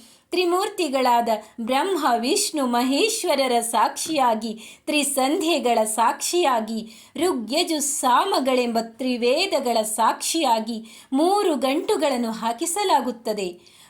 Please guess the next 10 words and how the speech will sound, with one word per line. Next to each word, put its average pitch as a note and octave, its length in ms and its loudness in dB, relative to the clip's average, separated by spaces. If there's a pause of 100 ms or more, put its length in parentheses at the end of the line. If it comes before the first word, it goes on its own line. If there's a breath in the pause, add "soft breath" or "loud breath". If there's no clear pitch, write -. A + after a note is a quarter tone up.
ಮೂರು E4+ 420 2
ಗಂಟುಗಳನ್ನು B3+ 760 0
ಹಾಕಿದ A#3+ 540 -2
ನಂತರ A#3 400 -2 (440 loud breath)
ಅರಿಸಿಣ D4+ 580 2
ಕುಂಕುಮವನ್ನು C#4 1200 0
ಆ A3 240 2
ಗಂಟುಗಳ B3+ 680 0
ಮೇಲೆ G#3 340 -4
ಹಚ್ಚಿ A3+ 680 -6